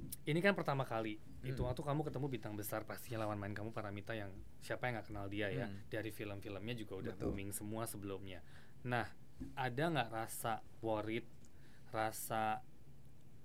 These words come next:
Speaker 1: "Aduh, gila, gue ketemu Paramita, takut"?
Speaker 2: Iya.
Speaker 1: Pasti ada.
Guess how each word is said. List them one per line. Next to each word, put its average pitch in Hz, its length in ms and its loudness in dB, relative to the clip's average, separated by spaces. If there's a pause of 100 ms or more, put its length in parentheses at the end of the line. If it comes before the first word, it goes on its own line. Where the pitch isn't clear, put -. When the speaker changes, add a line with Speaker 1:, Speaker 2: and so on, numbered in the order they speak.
(260)
Speaker 1:
"Aduh, 120 240 0 (120)
gila, 107 200 2
gue 107 120 -2
ketemu 104 200 -4
Paramita, 104 320 -2 (120)
takut"? 113 360 -2 (200)
Speaker 2:
Iya. 117 240 4 (160)
Speaker 1:
Pasti - 320 4
ada. 117 320 6